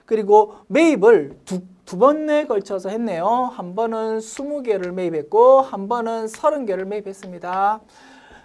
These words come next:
매출은 한 건 했네. 한 번 했네. 몇 개?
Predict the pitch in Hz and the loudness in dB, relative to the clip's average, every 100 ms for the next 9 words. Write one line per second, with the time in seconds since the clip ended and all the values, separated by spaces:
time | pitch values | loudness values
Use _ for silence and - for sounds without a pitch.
0 | _ 180 311 339 - 202 190 240 277 277 | _ 2 2 0 -6 -2 0 2 0 -2
1 | - 330 311 240 220 220 185 160 220 233 | -8 -8 -6 -6 -6 -8 -8 -6 -6 -8
2 | - 208 208 254 269 302 294 165 185 226 | -10 -8 0 2 2 0 -2 -2 -2 -4
3 | 175 190 233 254 269 269 | -4 -4 -4 -2 0 0